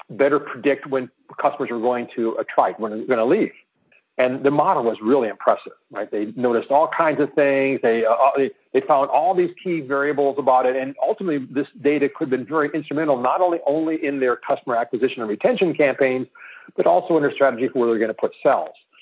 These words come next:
And they did all this work, and they presented it back to the business users, and the business users looked at them like they had lobsters crawling out of their ears. I'm like, "This doesn't make any sense to me. I don't understand how I would use it. I don't understand how this would support the decisions I'm trying to make."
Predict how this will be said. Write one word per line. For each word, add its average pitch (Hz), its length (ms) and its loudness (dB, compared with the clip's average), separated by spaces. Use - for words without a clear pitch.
And 131 80 -2
they 127 60 0
did 170 120 4
all 175 200 4
this - 120 -12
work, 160 180 -2
and 127 120 -8
they 104 60 -16
presented 180 220 0
it 151 100 -4
back 147 200 0
to 143 60 -6
the 123 100 -2
business 139 260 -4
users, 131 300 -4
and 120 80 -12
the 110 60 -8
business 135 260 -4
users 110 160 -10
looked 135 220 0
at 123 60 0
them 120 100 -4
like 117 160 -2
they 113 80 -6
had 110 100 0
lobsters 117 560 -2
crawling 117 280 0
out 120 100 0
of 117 60 0
their 127 100 0
ears. 170 240 -2
I'm 147 40 -2
like, 135 160 -2
"This 180 160 2
doesn't 160 200 0
make 165 180 2
any 175 220 0
sense 220 280 2
to 123 60 -4
me. 92 120 -8
I 147 80 6
don't 175 120 2
understand 165 400 0
how 160 220 0
I 156 100 4
would 151 200 -2
use 196 260 -4
it. - 160 -14
I 156 40 4
don't 170 100 0
understand 156 360 -2
how 147 160 -2
this 143 220 0
would 143 140 -2
support 165 360 0
the - 60 -2
decisions 156 440 0
I'm 110 120 -2
trying 107 220 0
to 104 60 -4
make." 95 240 -8